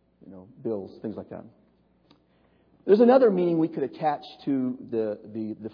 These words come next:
phrase, "the other side of Christmas," though, and, and that is what I do want you to think about this morning with me. Maybe the best way to bring that into focus is, um, to contrast two ways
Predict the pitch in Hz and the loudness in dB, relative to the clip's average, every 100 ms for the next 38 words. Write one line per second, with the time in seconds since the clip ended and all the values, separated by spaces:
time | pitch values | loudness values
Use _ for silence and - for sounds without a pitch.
0 | - 123 123 120 120 107 120 117 120 110 | -4 -4 -4 -8 -10 -8 -8 -8 -8 -10
1 | - 123 - 110 - 101 101 107 107 - | -10 -12 -12 -16 -12 -8 -8 -8 -12 -12
2 | 104 101 120 131 135 113 110 117 113 110 | -12 -6 -2 -2 -4 -6 -8 -8 -6 -8
3 | 107 139 147 113 - - - 120 - 113 | -2 0 0 -2 -8 -12 -14 -14 -16 -16
4 | 104 104 _ _ _ _ _ 113 117 139 | -16 -18 _ _ _ _ _ -16 -10 -4
5 | 139 113 101 98 104 101 117 - - _ | -4 -4 -8 -10 -10 -10 -10 -18 -20 _
6 | _ _ _ 170 226 190 160 180 170 170 | _ _ _ 0 2 4 4 4 2 -2
7 | 135 151 160 147 135 131 - 147 143 131 | 0 -2 -4 -4 -6 -6 -6 -6 -4 -8
8 | - 139 135 123 - 127 123 117 - 131 | -8 -6 -6 -6 -8 -6 -4 -6 -10 -14
9 | - 208 220 - 151 107 113 - - _ | -6 -6 -6 -4 -2 -2 -4 -14 -20 _
10 | _ _ _ - 233 214 185 170 127 127 | _ _ _ 0 2 8 10 10 8 4
11 | - | -2